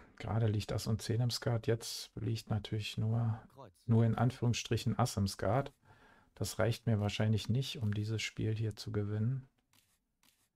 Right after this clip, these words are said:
Speaker 1: Schwer zumindest. Ja. Läuft natürlich schlechter, kann's kaum laufen, das Spiel.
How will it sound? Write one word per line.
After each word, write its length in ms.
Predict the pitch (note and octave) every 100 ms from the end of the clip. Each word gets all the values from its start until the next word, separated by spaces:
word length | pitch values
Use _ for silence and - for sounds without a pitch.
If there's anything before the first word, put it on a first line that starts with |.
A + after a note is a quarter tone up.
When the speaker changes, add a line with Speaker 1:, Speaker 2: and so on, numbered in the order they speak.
| _ _ _ _ _ _ _ _ - _ _ _ _
Speaker 1:
Schwer 340 | - - G2+ G2
zumindest. 680 | G#2 F#2 F#2+ F#2+ - - - - - _ _ _ _ _ _ _ _ _ _ _ _ _ _ _ _ _ _ _ _ _ _ _ _ _ _ _ _ _ _ _ _ _ _ _ _ _ _ _ _ _ - -
Ja. 240 | G2+ G2 - _ _ _ _ _ _ _ _ _ _ _ _ _ _ _ -
Läuft 540 | A2+ G2+ A2+ A2 - A2
natürlich 460 | G#2 - A2 G#2
schlechter, 460 | - - B2 - A2
kann's 480 | - A#2+ A#2+ - -
kaum 320 | - G#2+ G#2+
laufen, 380 | G2 G2+ - A#2
das 140 | G#2+
Spiel. 460 | - - A#2 B2+